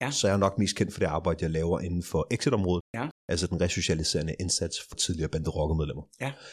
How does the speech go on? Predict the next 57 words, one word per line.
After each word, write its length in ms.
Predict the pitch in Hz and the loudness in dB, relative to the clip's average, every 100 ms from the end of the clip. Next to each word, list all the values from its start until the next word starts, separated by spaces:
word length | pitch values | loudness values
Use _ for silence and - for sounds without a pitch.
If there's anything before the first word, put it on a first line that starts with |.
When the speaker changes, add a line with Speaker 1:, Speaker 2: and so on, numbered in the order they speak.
| - | -8
Speaker 2:
Så 100 | - | 0
dem, 240 | 95 104 104 | 4 4 4
som 180 | 107 98 | 0 2
ønsker 260 | 92 101 | 2 2
at 60 | 82 | 0
forlade 480 | - 82 104 107 - - | 2 4 4 2 -2 -8
et 100 | 71 | -4
hårdt 240 | 87 95 | 0 0
kriminaliseret 480 | - 82 73 - 92 | 0 -2 0 0 0
miljø 240 | 85 87 123 - _ 107 | 2 2 2 0 _ 0
og 60 | |
skabe 260 | - 98 104 | 4 4 4
sådan 80 | 101 | 2
en 60 | |
tilværelse, 460 | - 101 98 80 - | 4 4 4 2 0
som 120 | 92 | -2
er 40 | |
kriminalitetsfri, 580 | 85 95 92 - 151 82 - _ | 0 0 2 2 2 -2 -6 _
Speaker 1:
Ja. 120 | 120 139 - | -10 -6 0
Speaker 2:
og 280 | 92 85 82 | 2 2 2
være 320 | 80 80 87 - _ _ - | 0 0 -4 -8 _ _ -6
en 80 | 98 | -2
anden 240 | 104 113 | 2 2
slags 380 | - 104 - - | 2 0 -2 -2
mand 160 | 80 76 _ - | -4 -4 _ -6
i 80 | 87 | -2
deres 140 | 82 | 0
tilværelse, 480 | - 80 76 - - - _ | 0 0 0 -2 -6 -10 _
dem 120 | 117 107 | 4 6
hjælper 280 | 98 - | 2 2
jeg. 80 | 71 - - 117 | -4 -6 -8 -6
Speaker 1:
Yes. 100 | - - | -6 -6
Speaker 2:
Og, 320 | 98 82 82 76 | -2 0 0 0
øh, 200 | 71 71 | -2 -4
det 80 | 90 | -2
kalder 180 | 90 85 | 0 -2
man 80 | |
for 100 | 82 | 0
et 40 | 92 | 0
exit-program, 440 | - - 127 123 - _ _ _ - | 2 -2 -2 -4 -8 _ _ _ -8
og 120 | - | 0
det 80 | 95 | 2
er 40 | |
navnet 240 | 82 73 - - | 0 -4 -6 -4
Exit 240 | - 76 | -2 -4
Martin. 280 | 71 - - 135 | -6 -8 -8 -6
Speaker 1:
Ja, 80 | 131 - | -6 -8
ja. 80 | 127 - - | -10 -12 -6
Speaker 2:
Og 160 | 101 131 | 2 4
det 60 | |
er, 20 | |
fordi 160 | 120 117 | 6 6
jeg 100 | 113 | 6
selv 180 | - 127 | 6 4
har 80 | 95 | 4
en 80 | 87 | 2
baggrund 340 | 80 - | 0 0